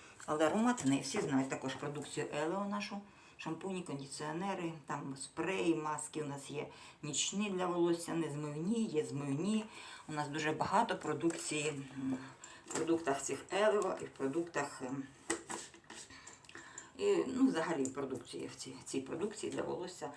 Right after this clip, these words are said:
дуже багато всього. Ну, тобто ось такий, ось така гарна масочка, вона має, я вже казала, двісті мілілітрів,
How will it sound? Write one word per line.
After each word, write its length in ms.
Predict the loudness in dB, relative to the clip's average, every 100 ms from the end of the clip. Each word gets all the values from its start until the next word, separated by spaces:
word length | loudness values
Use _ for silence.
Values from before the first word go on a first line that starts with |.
| -12 -12 -4
дуже 220 | -2 -2
багато 440 | -4 -4 -4 -6
всього. 260 | -10 -6 -6 -2
Ну, 80 | -4 -4
тобто 280 | -10 -10 -12 -14 -14 -8
ось 140 | -2
такий, 340 | -2 -2 -4 -4
ось 80 |
така 220 | -4 -2 0
гарна 320 | 0 0 0
масочка, 500 | 0 0 0 -2 -6 -8 -14 -6
вона 220 | -2 0
має, 340 | 0 0 0
я 100 | 0
вже 120 | -2 -2
казала, 320 | -4 -2 -2
двісті 380 | 0 -2 4 6
мілілітрів, 600 | 8 6 4 0 -2